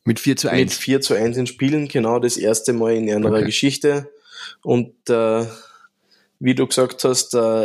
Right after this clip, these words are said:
Speaker 2: Alexander Ovechkin, sicherlich einer der besten Spieler,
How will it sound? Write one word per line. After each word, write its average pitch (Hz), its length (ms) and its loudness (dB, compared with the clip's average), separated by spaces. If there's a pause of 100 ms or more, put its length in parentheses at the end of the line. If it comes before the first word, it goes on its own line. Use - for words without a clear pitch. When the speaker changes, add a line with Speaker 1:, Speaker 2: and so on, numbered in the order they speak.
(240)
Speaker 2:
Alexander 120 520 2
Ovechkin, 131 880 0
sicherlich 123 600 0
einer 110 220 2
der - 100 2
besten 113 360 -4
Spieler, 131 600 0